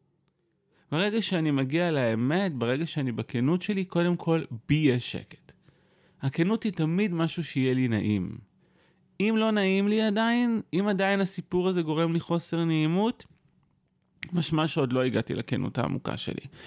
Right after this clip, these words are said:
כשאני מגיע לכנות העמוקה שלי, אני ארגיש איזושהי תחושת נינוחות, איזושהי תחושה של שקט, איזושהי תחושה של שלווה. זה קודם כל.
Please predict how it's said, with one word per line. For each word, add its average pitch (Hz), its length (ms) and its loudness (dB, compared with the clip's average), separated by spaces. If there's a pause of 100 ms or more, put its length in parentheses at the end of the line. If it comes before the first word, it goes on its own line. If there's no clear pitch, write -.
(360)
כשאני 143 180 0
מגיע 156 320 0
לכנות 196 460 0
העמוקה 185 400 0
שלי, 214 280 0
אני 156 160 2
ארגיש 143 340 -2
איזושהי 143 340 -2
תחושת 131 460 -4
נינוחות, 127 560 2
איזושהי 123 320 0
תחושה - 320 -4
של 127 160 -4
שקט, 170 400 0
איזושהי 135 320 0
תחושה - 320 -8
של 127 180 -4
שלווה. 131 440 0 (960)
זה 135 80 2
קודם - 340 4
כל. - 160 -8